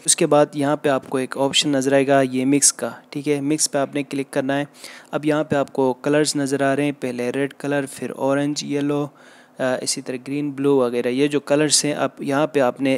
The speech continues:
ये, ए, एडिटिंग्स करने हैं। पहला यहाँ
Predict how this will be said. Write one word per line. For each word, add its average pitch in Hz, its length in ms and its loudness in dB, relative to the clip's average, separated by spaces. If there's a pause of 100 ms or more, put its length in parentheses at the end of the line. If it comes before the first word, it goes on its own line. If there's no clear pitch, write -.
(120)
ये, 127 320 0
ए, 123 360 -4
एडिटिंग्स 131 400 -4
करने 117 320 -2
हैं। 113 120 -4 (580)
पहला 160 460 4
यहाँ 131 240 -2